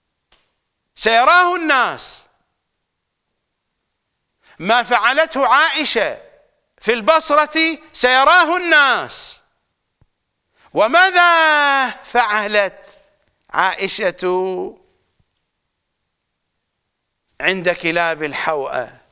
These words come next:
الناس سيرون ذلك.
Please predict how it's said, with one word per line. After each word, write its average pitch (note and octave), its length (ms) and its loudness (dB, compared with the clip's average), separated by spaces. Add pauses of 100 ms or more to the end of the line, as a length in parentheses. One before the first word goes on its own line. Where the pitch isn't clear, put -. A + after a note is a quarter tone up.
(1200)
الناس F3 520 -4 (380)
سيرون D#3 560 -4
ذلك. C3+ 640 -14